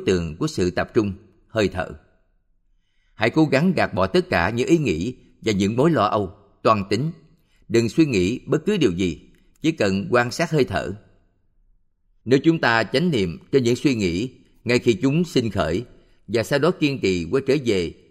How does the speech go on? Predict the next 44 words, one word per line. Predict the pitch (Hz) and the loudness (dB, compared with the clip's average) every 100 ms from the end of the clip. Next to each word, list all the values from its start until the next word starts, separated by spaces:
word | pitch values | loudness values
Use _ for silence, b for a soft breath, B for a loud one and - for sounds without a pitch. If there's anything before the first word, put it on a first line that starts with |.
| _ | _
với | 160 | 4
đề | 160 104 | 4 4
mục | 87 82 | 2 -2
của | - | -2
chúng | 107 147 | -2 -2
ta, | 156 107 90 b b b | -2 -4 -6 b b b
thì | 117 113 | -2 0
tâm | 127 127 113 - _ _ | 0 -4 -8 -16 _ _
sẽ | _ 123 | _ 0
trở | 123 135 | 2 0
nên | 131 113 104 - | 0 -2 -4 -8
ngày | 98 104 | -4 -2
càng | 92 90 87 | -2 -4 -2
yên | 131 107 | -4 -4
tĩnh | 90 | -4
hơn. | 123 104 85 _ _ _ _ _ _ _ _ _ _ _ _ _ _ _ _ _ | -4 -4 -6 _ _ _ _ _ _ _ _ _ _ _ _ _ _ _ _ _
Khi | - 165 | 0 4
tâm | 165 151 | 2 2
an | 156 | -2
bình | 123 87 82 - - | -2 -2 -4 -10 -6
và | 110 | -2
đã | 104 | 0
có | 113 185 | 0 -2
sự | 113 | -2
tập | 95 95 - | -2 -2 -2
trung, | 127 117 - _ _ | -2 -4 -14 _ _
hãy | - 120 | -4 -2
buông | 156 139 | 0 0
bỏ | 101 | 0
hơi | 139 143 | 2 0
thở, | 107 80 71 104 - _ _ _ | -2 -4 -4 -10 -14 _ _ _
đừng | 113 113 110 | -2 0 0
dùng | 107 | 0
nó | 110 151 | 0 -2
làm | 156 101 | 0 0
đối | 139 | -2
tượng | 170 98 85 80 | 0 -2 -2 -6
của | 151 | -6
sự | 160 101 | -4 -4
tập | 92 - | -4 -4
trung | 135 110 | -4 -2
nữa. | 82 76 - _ _ _ _ _ _ | -4 -6 -14 _ _ _ _ _ _
Bây | - 143 | -2 0
giờ, | 107 92 90 | 2 2 0